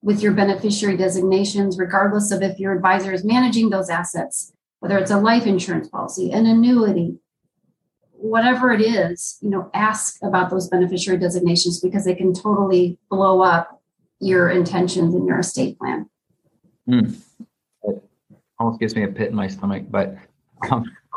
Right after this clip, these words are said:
Speaker 2: <laughs> this is, Scott, from your perspective, what are some of the things that you wish,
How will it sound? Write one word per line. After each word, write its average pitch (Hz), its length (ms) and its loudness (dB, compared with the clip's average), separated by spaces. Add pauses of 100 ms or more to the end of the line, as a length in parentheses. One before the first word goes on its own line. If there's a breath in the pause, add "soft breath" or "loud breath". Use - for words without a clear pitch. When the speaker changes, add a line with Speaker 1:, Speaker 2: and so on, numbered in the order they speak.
Speaker 2:
<laughs> - 320 -10
this 135 200 -2
is, - 200 -8
Scott, 127 360 0
from 123 180 2
your 131 220 4
perspective, 123 580 2
what 127 160 4
are 127 80 -2
some 131 140 0
of 117 80 2
the 117 60 -6
things 117 200 2
that 107 120 0
you 110 160 2
wish, 107 580 -2